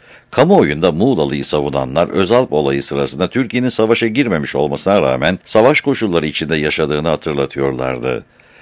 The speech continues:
Sınır bölgelerindeki güvenliğin korunması için Muğlalı'nın aldığı önlemlerin hükümetin de bilgisi altında olduğunu öne sürüyorlardı. Özalp olayının da dönemin koşulları altında değerlendirilmesini istiyorlardı.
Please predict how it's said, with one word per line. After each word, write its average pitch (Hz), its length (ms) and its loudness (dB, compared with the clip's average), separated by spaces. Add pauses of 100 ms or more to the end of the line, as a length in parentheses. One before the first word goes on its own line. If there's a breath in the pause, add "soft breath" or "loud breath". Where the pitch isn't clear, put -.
(240 loud breath)
Sınır 165 380 2
bölgelerindeki 80 720 2
güvenliğin 76 460 0
korunması 87 540 -2
için 120 260 -2
Muğlalı'nın 87 720 0
aldığı 76 400 2
önlemlerin 73 680 0
hükümetin 131 480 0
de 117 120 2
bilgisi 95 380 0
altında 80 400 2
olduğunu 73 360 0
öne 71 200 -2
sürüyorlardı. 65 920 -2 (540 loud breath)
Özalp 160 400 6
olayının 80 480 2
da 69 120 0
dönemin 78 340 -2
koşulları 80 580 0
altında 80 420 2
değerlendirilmesini 73 960 -2
istiyorlardı. 62 880 -4